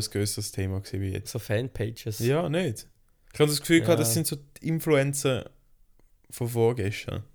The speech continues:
Speaker 2: Wer macht das auch, Alter?
Speaker 1: Nein, aber ich hab das Gefühl, bevor Influencer so ein Ding geworden ist, hat's doch zuerst die Leute gegeben, die Fanpages betrieben haben.
Speaker 2: Ja, aber eben.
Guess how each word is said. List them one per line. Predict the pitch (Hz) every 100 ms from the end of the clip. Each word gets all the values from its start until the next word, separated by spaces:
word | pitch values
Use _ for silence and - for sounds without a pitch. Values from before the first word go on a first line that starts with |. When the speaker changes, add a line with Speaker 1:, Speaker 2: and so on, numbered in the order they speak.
| - _ _ _ - _ _ _ _ - 113
Speaker 2:
Wer | 107
macht | 117 -
das | 117 -
auch, | 104 -
Alter? | 85 - - 104 - 127
Speaker 1:
Nein, | 135 151
aber | 165
ich | 160
hab |
das | 151 143
Gefühl, | 170 -
bevor | 165 143 139 151 160
Influencer | - 165 151 143 143 135
so | 123
ein | - -
Ding | 139
geworden | 147 139 139
ist, | 127 - -
hat's | 131 - -
doch | - -
zuerst | 120 123 - -
die | 113
Leute | 110 123
gegeben, | - 113 107 104 101
die | - -
Fanpages | 110 113 110 104 - 107
betrieben | - - 104 101
haben. | 92 127
Speaker 2:
Ja, | 127 127 131 117 -
aber | 117 113 117
eben. | 123 98